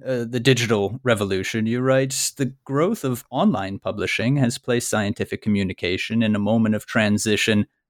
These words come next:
not unlike the moment in the nineteenth century when the scientific journal rose as the dominant form of communication." And I stress this "not unlike" because I, I actually would like to explore that. How, how, uh, how would you rate these two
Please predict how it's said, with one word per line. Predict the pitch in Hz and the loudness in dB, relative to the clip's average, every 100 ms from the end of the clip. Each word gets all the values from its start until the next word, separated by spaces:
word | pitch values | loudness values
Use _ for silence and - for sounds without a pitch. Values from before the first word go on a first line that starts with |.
| - | -6
not | 131 226 254 | 0 2 2
unlike | 226 190 208 98 - _ _ _ | -4 0 0 -2 -10 _ _ _
the | 117 | -4
moment | 123 123 131 123 | 0 2 2 0
in | 123 | 0
the | 110 | 0
nineteenth | 104 107 107 104 | 0 0 -4 -2
century | 190 220 - 104 | 0 0 2 0
when | 101 104 | 2 0
the | |
scientific | - 104 98 104 101 104 | 2 2 2 -2 -4 -4
journal | - 110 101 101 | 0 2 2 0
rose | 117 113 113 110 | 0 0 2 0
as | 110 | -4
the | 123 | -4
dominant | 135 139 147 139 | -2 0 0 0
form | - 208 208 | 0 2 2
of | 107 - | 0 -4
communication." | 95 85 - 71 - - - _ - _ _ _ _ _ - | -4 -4 -4 -4 -4 -8 -10 _ -20 _ _ _ _ _ -4
And | 147 151 - _ _ - | -2 -2 -4 _ _ -2
I | 135 147 - | 0 0 -4
stress | - 269 - | -2 0 0
this | 202 160 | 0 0
"not | 143 143 170 175 | 0 0 2 2
unlike" | 151 127 131 160 117 - - | 0 2 2 0 0 -6 -10
because | 143 147 135 - 95 | 0 2 2 0 -4
I, | 120 | -6
I | - 220 | -2 0
actually | 359 254 214 | 0 -2 -2
would | 190 | 0
like | 196 196 | 0 -2
to | |
explore | 151 - - 226 202 | -4 -4 -2 0 0
that. | 110 110 | 0 -2
How, | 202 240 - | 0 0 -2
how, | - 254 262 240 185 - - _ _ _ _ _ _ _ - | -2 0 2 0 -2 -8 -20 _ _ _ _ _ _ _ -10
uh, | 131 | -6
how | - - | -2 0
would | 277 233 | 0 0
you | 214 | 0
rate | 135 127 185 - - - | 2 0 0 -4 -12 -8
these | 117 98 - | -6 -4 -4
two | - 113 76 | 0 0 0